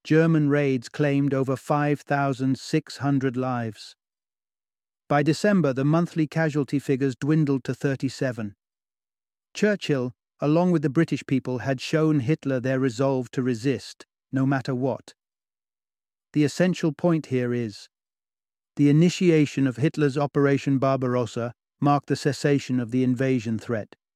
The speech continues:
and became a defining juncture in the war. In June nineteen forty-one, Operation Barbarossa instigated a second front in the war, disregarding the advice Hitler himself had proffered in his memoir,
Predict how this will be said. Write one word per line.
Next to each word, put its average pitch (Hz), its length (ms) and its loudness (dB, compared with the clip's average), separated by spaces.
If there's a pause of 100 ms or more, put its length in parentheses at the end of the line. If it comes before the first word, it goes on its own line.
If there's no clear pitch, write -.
(120)
and 127 100 0
became 135 320 2
a 127 60 0
defining 139 600 2
juncture 131 460 0
in 120 160 -2
the 120 80 0
war. 113 400 -4 (1000)
In 143 180 4
June 165 380 4
nineteen 156 320 2
forty-one, 139 680 0 (440)
Operation 147 540 2
Barbarossa 135 800 0
instigated 139 640 0
a 127 60 0
second 147 460 0
front 113 280 -4
in 110 120 -4
the 113 80 -4
war, 107 300 -6 (600)
disregarding 165 800 4
the 143 120 4
advice 143 420 0
Hitler 156 300 -2
himself 147 460 0
had 135 160 -6
proffered 139 360 -2
in 131 100 0
his 127 160 0
memoir, 131 560 0